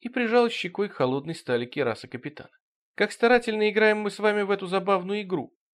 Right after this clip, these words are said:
Куда там бродячим актерам? Ваш король возьмет, в конце концов, этот дурацкий Чизбург.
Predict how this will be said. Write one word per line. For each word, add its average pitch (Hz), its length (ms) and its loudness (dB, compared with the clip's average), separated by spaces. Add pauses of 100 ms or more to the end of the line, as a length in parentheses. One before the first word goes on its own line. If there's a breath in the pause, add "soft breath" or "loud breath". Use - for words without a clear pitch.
(140)
Куда 220 280 -2
там 131 200 -4
бродячим 120 440 -2
актерам? 110 440 -6 (400)
Ваш 254 240 2
король 262 260 6
возьмет, 247 340 4
в - 40 -14
конце 131 260 -2
концов, 127 400 -4
этот 117 180 -2
дурацкий 120 440 -2
Чизбург. - 520 -14